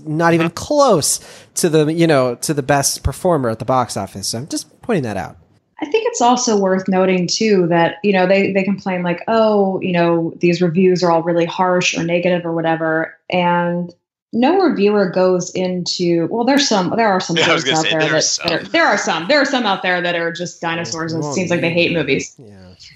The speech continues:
Speaker 3: But
Speaker 2: Schmeck
Speaker 3: for the most
Speaker 2: schmeck.
Speaker 3: part, it's like, make better
Speaker 1: <laughs>
Speaker 3: movies. And, but the thing is, like, if you look at something like The Mummy,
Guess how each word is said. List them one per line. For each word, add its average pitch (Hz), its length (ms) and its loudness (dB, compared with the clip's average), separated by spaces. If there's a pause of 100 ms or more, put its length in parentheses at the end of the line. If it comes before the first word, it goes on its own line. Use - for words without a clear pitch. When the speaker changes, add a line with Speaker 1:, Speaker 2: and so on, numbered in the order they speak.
(340)
Speaker 3:
But 208 420 2 (800)
Speaker 2:
Schmeck 214 360 -8
Speaker 3:
for 269 80 2
the 254 80 4
most 311 320 2
Speaker 2:
schmeck. - 40 -12
Speaker 3:
part, 233 340 2
it's 240 160 0
like, 247 220 0 (220)
make 247 340 0
better 220 240 0
Speaker 1:
<laughs> 185 60 2
Speaker 3:
movies. 196 640 0
And, 202 360 -2 (320)
but 247 220 0
the 294 140 4
thing 415 160 0
is, 320 120 4
like, 214 220 0
if 226 180 0
you 320 180 4
look 202 520 0 (320)
at 175 400 2 (560)
something 196 380 -2
like 180 180 0
The 185 80 -4
Mummy, 160 460 0